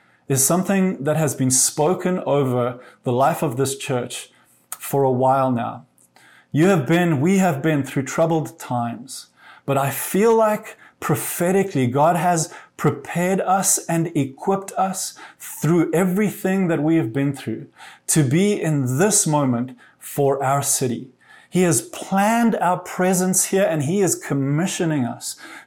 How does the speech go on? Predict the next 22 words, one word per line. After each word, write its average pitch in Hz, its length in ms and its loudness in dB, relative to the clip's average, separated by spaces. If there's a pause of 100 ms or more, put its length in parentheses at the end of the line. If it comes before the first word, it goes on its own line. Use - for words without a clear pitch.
to 151 180 2
be 185 380 2
the 214 180 2
church 202 600 -2
to 156 120 0
the 135 80 0
city 202 600 4 (260)
that 143 140 2
is 127 160 4
mourning 190 840 2 (240)
and 135 240 2
will 208 240 6
mourn 151 340 4
for 131 200 0
a 131 80 -6
time 165 320 0
to - 120 -4
come 147 300 -4
still, 120 500 -4 (680)
anointed 175 840 0 (320)
with 139 300 -4
joy 127 720 0